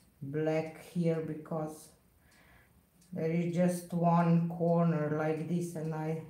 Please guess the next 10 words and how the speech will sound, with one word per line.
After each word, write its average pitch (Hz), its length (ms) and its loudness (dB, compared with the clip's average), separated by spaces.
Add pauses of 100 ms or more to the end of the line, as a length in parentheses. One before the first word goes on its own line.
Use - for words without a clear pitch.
(1080)
don't 156 300 -6
like 143 420 -2
it, - 180 -10
so. - 360 -10 (3750)
Let's 220 800 4
torch 233 540 12
this 233 340 8
a 208 80 8
little 185 360 8
bit. - 380 -2